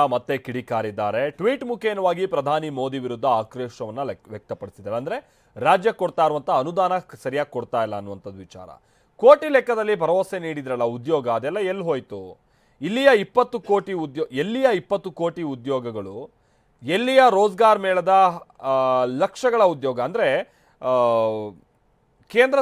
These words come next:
ಸರ್ಕಾರಕ್ಕೆ ಸಂಬಂಧಪಟ್ಟ ಹಾಗೆ ಉದ್ಯೋಗ ಸಿಕ್ಕದಂಥ ಮಂದಿಗೆ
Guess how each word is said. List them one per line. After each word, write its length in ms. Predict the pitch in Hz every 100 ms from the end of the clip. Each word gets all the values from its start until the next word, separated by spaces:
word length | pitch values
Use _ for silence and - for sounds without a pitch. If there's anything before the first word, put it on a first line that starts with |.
| 247
ಸರ್ಕಾರಕ್ಕೆ 560 | 226 226 214 - 208
ಸಂಬಂಧಪಟ್ಟ 540 | 190 185 180 175 170 165
ಹಾಗೆ 560 | 160 170 175 175 175 - _ _ _ -
ಉದ್ಯೋಗ 360 | 143 165 220 214
ಸಿಕ್ಕದಂಥ 500 | 214 180 170 165 165
ಮಂದಿಗೆ 720 | 151 147 143 139 175 185